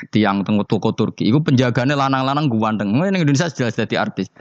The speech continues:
Terima pembantu. Pancen irunge bener, jedesene bener kabeh. Lah tapi kena ning Gunung Kidul kan rombong Gunung Kidul iki masalahe ke kaji. Mulane terus do nangis, tak takoki masa aku wedi pangeran jebule ngenes.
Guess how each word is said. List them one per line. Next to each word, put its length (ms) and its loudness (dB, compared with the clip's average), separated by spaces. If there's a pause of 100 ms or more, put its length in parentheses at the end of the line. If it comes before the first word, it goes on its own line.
(280)
Terima 240 2
pembantu. 480 2 (1500)
Pancen 360 4
irunge 320 4
bener, 360 2
jedesene 480 0
bener 280 0
kabeh. 280 -6 (2750)
Lah 120 2
tapi 200 0
kena 240 0
ning 80 0
Gunung 240 2
Kidul 320 0
kan 160 0
rombong 320 0
Gunung 240 2
Kidul 320 0
iki 80 -2
masalahe 320 -2
ke 160 -2
kaji. 560 -2 (480)
Mulane 200 0
terus 140 0
do 80 0
nangis, 320 2
tak 260 -4
takoki 300 0
masa 220 0
aku 100 0
wedi 160 -2
pangeran 480 2
jebule 320 0
ngenes. 400 0